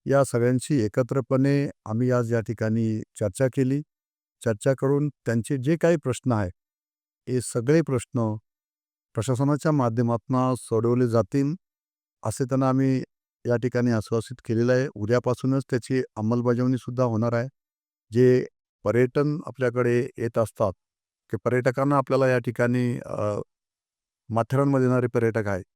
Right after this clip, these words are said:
यांना कोणत्याही प्रकारचा त्रास या ठिकाणी होऊ नये. मोठ्या प्रमाणात पर्यटक माथेरानमध्ये आले पाहिजेत, या दृष्टीने आम्ही आता जी उपाययोजना या ठिकाणी केलेली आहे, त्याचं स्वागत सगळ्या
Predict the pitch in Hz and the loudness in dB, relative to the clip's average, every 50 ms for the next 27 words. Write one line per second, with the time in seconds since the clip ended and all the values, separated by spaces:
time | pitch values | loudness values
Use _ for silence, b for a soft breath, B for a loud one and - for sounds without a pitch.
0 | _ _ _ _ _ _ _ - 113 113 131 131 - 127 120 113 120 135 139 135 | _ _ _ _ _ _ _ -4 -2 0 0 0 0 -2 -2 0 0 -2 -2 -2
1 | 135 127 117 131 127 120 139 131 120 - 123 123 120 - 123 117 110 113 113 - | -2 -2 -2 -2 -4 0 -2 -2 0 2 0 0 0 0 -2 -2 -2 -4 -4 -4
2 | 113 110 113 110 92 87 101 117 127 131 127 127 127 - _ _ _ _ _ _ | -4 -2 -2 -2 -2 -2 0 0 2 2 2 0 -4 -8 _ _ _ _ _ _
3 | _ _ _ _ _ _ _ _ _ _ _ _ _ _ _ _ _ _ _ _ | _ _ _ _ _ _ _ _ _ _ _ _ _ _ _ _ _ _ _ _
4 | - 110 110 104 - 135 135 - 131 131 131 131 135 127 - - 123 117 120 120 | -6 -4 -4 -2 0 0 0 2 2 2 2 2 0 -2 0 -2 0 0 0 0
5 | 127 123 - 127 117 104 - 120 117 120 120 117 117 113 113 120 117 117 117 - | 0 -2 -2 -2 -4 -2 -2 -2 -2 0 0 0 0 0 0 2 0 0 -2 -4
6 | - _ _ _ _ _ _ - - - 113 139 139 135 117 101 92 95 92 - | -10 _ _ _ _ _ _ -6 -2 2 4 4 4 4 2 2 2 -2 -6 -6
7 | _ _ _ _ _ _ _ _ - - 110 123 135 131 131 120 - - 139 131 | _ _ _ _ _ _ _ _ -8 -2 2 2 2 2 0 -2 -2 -2 -2 0
8 | 135 135 135 135 127 - 113 113 120 123 120 - - 127 117 113 123 123 107 - | 0 0 0 0 -2 -2 -2 0 0 0 0 0 0 0 0 2 0 0 0 0
9 | - 117 117 113 113 107 117 113 110 107 - 107 - 113 104 107 104 - - 101 | 0 2 2 2 2 0 -2 -2 -2 -4 -4 -6 -6 -4 -4 -4 -6 -4 -6 -4
10 | 101 113 113 117 120 127 143 - _ _ _ _ - 107 - - 120 - - 113 | -2 -2 0 0 0 -2 -4 -8 _ _ _ _ -10 -10 -6 -6 -8 -4 -4 -4
11 | 113 113 127 131 123 - - - - 110 120 127 127 123 120 | -2 -2 -2 -4 -4 -6 -10 -8 -4 0 2 2 2 2 0